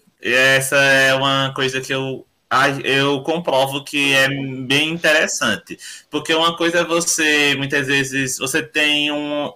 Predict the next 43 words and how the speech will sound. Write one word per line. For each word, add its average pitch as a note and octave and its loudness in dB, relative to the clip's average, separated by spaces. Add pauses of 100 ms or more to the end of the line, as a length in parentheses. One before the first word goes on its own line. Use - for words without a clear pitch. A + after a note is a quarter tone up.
essa C3 0
questão D3 -4
da C#3+ 2
pós-graduação C#3+ 0
e C#3 -2
essa C#3 0
questão C#3 -6
dos C3 -8
problemas C#3 -4
psicológicos, C3+ -2
eu B2+ -2
já C3 2
ob-, C3 -4
ob-, B2+ -2
já C#3 2
observei. C3+ 0 (260)
Isso C#3+ -6
também D#3+ 0
é G3+ 2
comum F3 -4
também C#3+ -2
em C#3+ 2
alguns C#3+ -2
graduandos. E3 0
Por A#2+ 2
exemplo, A#2+ -2
você B2+ -4
tem C3 -2
aquela B2+ 2
questão C3+ -2
toda B2+ 0
da, A#2+ 4 (360)
da C3 4
exigência C#3+ -2
do G3+ -4
curso F#3+ -2
perante C#3 0
ao B2+ 4
que B2+ -8
você C#3 -2
tem D3 -6
que - -12
fazer. A2 0